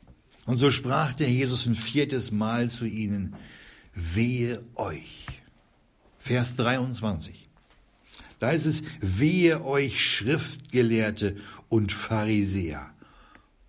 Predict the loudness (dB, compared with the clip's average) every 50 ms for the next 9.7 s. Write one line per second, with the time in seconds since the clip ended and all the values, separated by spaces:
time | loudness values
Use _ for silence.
0 | _ -16 -12 -4 0 2 2 2 2 -2 -2 -4 -4 -4 -6 -10 -10 -10 -12 -12
1 | -16 -18 -20 -20 _ _ _ _ _ _ -20 _ _ _ _ _ _ -20 -20 -20
2 | -20 -20 -20 -20 -14 -6 0 0 0 2 4 2 2 4 2 0 0 -2 -2 0
3 | 2 4 4 2 0 -2 -2 -4 -6 -6 -8 -14 -16 -10 -2 0 0 0 0 -2
4 | -4 -2 0 2 4 4 4 4 4 4 2 2 2 2 2 0 0 -4 -6 -8
5 | -8 -8 -8 -8 -6 -4 -6 -6 -6 -6 -4 -4 -4 -4 -6 -12 -18 -18 -20 -14
6 | -6 -2 0 2 4 4 4 2 0 0 -4 -6 -6 -6 -6 -8 -10 -14 -16 -16
7 | -16 -16 -16 -18 -20 _ _ _ -20 -20 -6 0 2 2 4 4 2 2 2 0
8 | 0 2 2 4 4 2 2 0 -2 -4 -2 0 0 0 2 2 0 0 0 -2
9 | -6 0 4 4 4 6 4 -2 -2 -2 -4 -6 -8